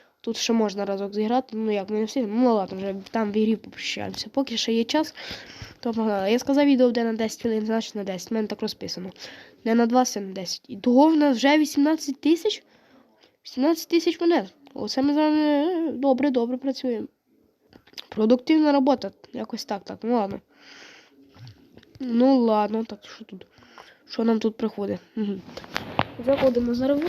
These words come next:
ще якраз, може, одного винищувача знищимо, може, і ой, ні. Мені вже ця гра подобається, вже їй вісім з десяти ставлю. Реально, цій грі вже вісім з десяти. Хоча в неї от програв,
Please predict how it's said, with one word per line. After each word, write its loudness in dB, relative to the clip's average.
ще -4
якраз, -4
може, -2
одного 2
винищувача -2
знищимо, 0
може, 0
і -6
ой, 2
ні. -2
Мені 4
вже -2
ця -2
гра 0
подобається, -2
вже 4
їй 2
вісім -2
з -6
десяти -10
ставлю. -12
Реально, 0
цій -2
грі 2
вже 0
вісім -4
з -8
десяти. -10
Хоча 2
в -2
неї 4
от 0
програв, 2